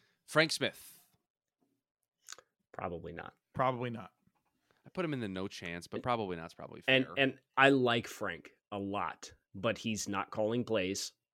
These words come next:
Speaker 2: And it's, that's Mike McDaniel's job. And because of that, I just think it's, it would be overly ambitious to, to peg him for a,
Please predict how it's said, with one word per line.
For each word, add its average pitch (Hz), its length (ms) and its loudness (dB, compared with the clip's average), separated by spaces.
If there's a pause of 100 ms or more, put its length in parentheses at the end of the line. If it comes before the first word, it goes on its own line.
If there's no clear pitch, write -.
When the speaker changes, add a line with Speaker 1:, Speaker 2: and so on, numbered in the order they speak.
(600)
Speaker 2:
And 87 420 -4
it's, 92 180 -6
that's 87 280 -6
Mike - 160 -4
McDaniel's 117 520 0
job. 82 320 -6 (800)
And 87 460 -6
because 110 400 4
of 80 120 -8
that, 85 300 -2
I 92 120 -4
just 90 260 -8
think 87 220 -10
it's, - 400 -6 (600)
it 92 140 -6
would 92 180 -6
be 87 220 -8
overly 107 540 0
ambitious 87 560 -6
to, 85 260 -8 (200)
to - 100 -10
peg 85 260 -6
him 73 160 -12
for 78 220 -10
a, 69 80 -8